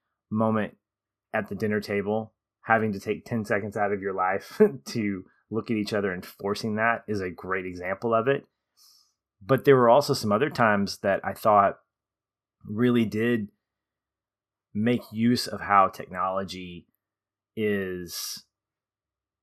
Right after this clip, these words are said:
either a component of a relationship that, that helps it work, it helps it connect, or it's one of those things that just isn't necessary. Like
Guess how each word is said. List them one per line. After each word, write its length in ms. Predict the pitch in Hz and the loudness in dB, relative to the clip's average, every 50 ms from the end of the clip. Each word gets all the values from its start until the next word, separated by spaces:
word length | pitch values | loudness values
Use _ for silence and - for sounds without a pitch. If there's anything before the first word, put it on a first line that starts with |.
| _ _ _ _ _ _ _ _ - | _ _ _ _ _ _ _ _ -6
either 440 | 135 123 104 107 104 101 98 - - - | -4 -2 0 0 0 0 -2 -4 -6 -6
a 460 | 98 98 95 95 95 92 90 82 - _ _ _ | -8 -6 -6 -8 -10 -10 -12 -12 -14 _ _ _
component 640 | - - 98 90 - - 123 127 135 139 139 127 131 - _ _ - | -12 -10 -10 -8 -2 0 2 4 4 4 4 2 0 -6 _ _ 0
of 560 | 117 120 120 123 123 120 123 120 104 - - - | 2 4 6 6 6 4 4 2 -2 -6 -8 -6
a 80 | 123 123 | -4 -2
relationship 640 | 120 120 120 123 127 - - 117 - 127 120 117 | 0 2 2 2 0 0 -4 -4 -4 -4 -4 -4
that, 140 | - 101 - - _ _ | -4 -6 -8 -8 _ _
that 100 | - 104 | -8 -2
helps 220 | 95 117 117 - - | 0 0 0 0 -4
it 80 | 113 | -4
work, 300 | 104 113 113 110 110 101 | 0 2 2 2 2 0
it 60 | - - | -4 -10
helps 200 | 98 98 - - | -10 -10 -10 -12
it 80 | - | -10
connect, 400 | - 110 107 101 101 98 - - _ _ _ _ _ _ _ _ - | -8 -4 -2 0 0 0 -2 -8 _ _ _ _ _ _ _ _ 4
or 540 | 135 147 165 180 151 123 117 110 110 104 - _ _ _ _ _ _ _ - | 4 6 6 6 6 6 6 6 4 0 -4 _ _ _ _ _ _ _ -2
it's 540 | 123 117 110 101 - - - - - - - _ _ _ _ _ - | 0 2 2 0 -2 -6 -8 -8 -8 -12 -16 _ _ _ _ _ -6
one 180 | 98 113 120 120 | -2 0 2 2
of 60 | 113 | 2
those 180 | 113 110 98 | 0 0 -2
things 380 | - - 120 117 113 113 104 104 | -2 0 0 2 2 0 0 -2
that 120 | 107 92 | -4 -6
just 380 | 95 95 107 104 - - - - _ _ _ _ _ _ _ _ _ _ _ _ _ _ - | -4 -4 -6 -4 -4 -6 -8 -12 _ _ _ _ _ _ _ _ _ _ _ _ _ _ -4
isn't 300 | 135 131 120 120 120 95 | -2 -2 0 0 -2 -2
necessary. 720 | 113 113 120 - - 147 - - 92 76 64 57 - - - | -2 -2 -2 -2 -4 -8 -6 -6 -4 -4 -4 -6 -8 -8 -2
Like 240 | 104 110 113 110 | 0 2 2 2